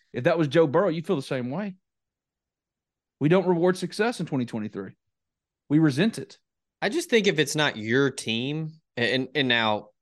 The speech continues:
Speaker 2: granted, I'm not a huge N F L guy.
Speaker 1: Yeah, see,
Speaker 2: Like,
Speaker 1: that's my
Speaker 2: I, I, I cheer for the Titans, but I also,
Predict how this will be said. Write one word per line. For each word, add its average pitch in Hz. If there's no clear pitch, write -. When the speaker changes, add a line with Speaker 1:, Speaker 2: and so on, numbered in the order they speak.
Speaker 2:
granted, 120
I'm 127
not 165
a 127
huge 117
N 104
F 101
L 92
guy. 87
Speaker 1:
Yeah, 117
see, -
Speaker 2:
Like, 113
Speaker 1:
that's 120
my 120
Speaker 2:
I, 123
I, 127
I 131
cheer 180
for 185
the 160
Titans, 139
but 113
I 110
also, 110